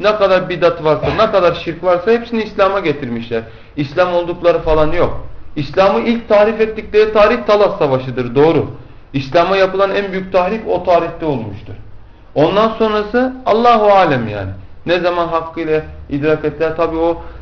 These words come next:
Selçuklular dönemini falan çıkartıyorum. Onlar gerçekten tevhid ehli insanlarmış. Yani hem Allah'ın şeriatını tatbik eden hem de kabir şirkinden beri olan tarih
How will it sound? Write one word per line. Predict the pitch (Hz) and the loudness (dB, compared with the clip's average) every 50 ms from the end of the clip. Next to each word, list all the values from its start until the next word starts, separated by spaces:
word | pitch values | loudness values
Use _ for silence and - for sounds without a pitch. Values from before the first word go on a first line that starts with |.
| - - - | -18 -4 0
Selçuklular | 151 147 147 147 - - - 156 165 165 160 147 | 2 2 2 0 -4 -10 -2 0 2 2 2 2
dönemini | 165 160 160 165 165 165 | -2 -4 -4 -4 -4 -6
falan | 156 165 175 190 202 196 - | -4 -2 0 0 0 -2 -4
çıkartıyorum. | - - - 143 139 143 139 143 127 120 120 | -8 -2 0 0 0 0 -2 -4 -6 -4 -4
Onlar | 127 135 143 156 151 | -4 -2 0 0 0
gerçekten | 143 147 151 151 147 - 143 131 - 170 170 170 - - - - - - - - | 0 0 -2 -2 -2 -6 -10 -6 -4 -4 -4 -4 -8 -14 -18 -18 -20 -20 -6 -4
tevhid | 143 135 151 147 131 | -2 -2 -2 -2 -2
ehli | 139 135 135 139 151 | -2 -2 -2 -2 -2
insanlarmış. | 147 139 131 - 135 127 131 135 139 135 127 127 151 - - - - - - - - - - - | -2 -2 -4 -4 -4 -4 -2 -4 -4 -4 -4 -6 -8 -10 -12 -16 -16 -18 -20 -20 -20 -14 -8 -6
Yani | 120 131 131 131 131 | -4 -4 -4 -6 -6
hem | 139 147 143 | -4 -4 -2
Allah'ın | 127 131 131 135 135 143 139 | -2 -2 0 0 -2 -2 -2
şeriatını | 139 135 127 127 131 131 127 139 151 143 | -4 -4 -2 -2 -2 -2 -2 -4 -6 -6
tatbik | - 123 117 - - 139 135 135 | -6 -6 -8 -6 -8 -8 -8 -6
eden | 123 120 135 135 | -6 -6 -4 -4
hem | 131 127 127 131 | -4 -4 -4 -6
de | 131 131 | -6 -8
kabir | - 127 127 - 139 135 | -6 -6 -4 -4 -4 -6
şirkinden | 135 - 131 123 131 - 127 135 143 139 127 | -6 -8 -8 -8 -8 -8 -6 -6 -6 -6 -4
beri | 120 123 127 131 | -6 -4 -4 -4
olan | 127 120 135 151 151 - - - - - - - - | -4 -4 -4 -6 -6 -8 -14 -16 -16 -16 -16 -10 -2
tarih | - 131 135 139 143 | 0 2 2 2 0